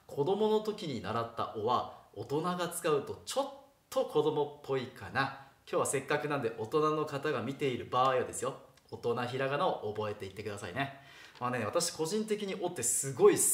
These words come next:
きな形のひらがななんで、聞いていただければ嬉しいです。さあ「お」を解説していきましょ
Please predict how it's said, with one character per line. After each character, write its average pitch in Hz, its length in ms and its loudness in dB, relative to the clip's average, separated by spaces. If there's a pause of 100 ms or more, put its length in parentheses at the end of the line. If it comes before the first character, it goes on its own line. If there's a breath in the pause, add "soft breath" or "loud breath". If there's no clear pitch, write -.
き 208 200 -2
な 160 140 2
形 - 380 -4
の 101 120 -6
ひ - 160 -8
ら 127 120 0
が 123 100 -2
な 117 100 -2
な 104 120 -4
ん 92 80 -12
で、 98 200 -4
聞 117 140 -10
い 110 40 -10
て 113 100 -8
い 113 80 -8
た 120 80 -4
だ 120 100 -2
け 127 80 -6
れ 123 60 -8
ば 120 240 -6
嬉 135 180 0
し 135 80 -2
い 135 60 -4
で 160 80 4
す。 - 260 0 (540)
さ - 460 12
あ - 60 -20
「お」 202 280 12
を 208 60 12
解 139 200 12
説 127 280 4
し - 100 4
て 117 80 6
い 107 60 6
き - 40 6
ま 113 80 10
し - 80 12
ょ 120 220 12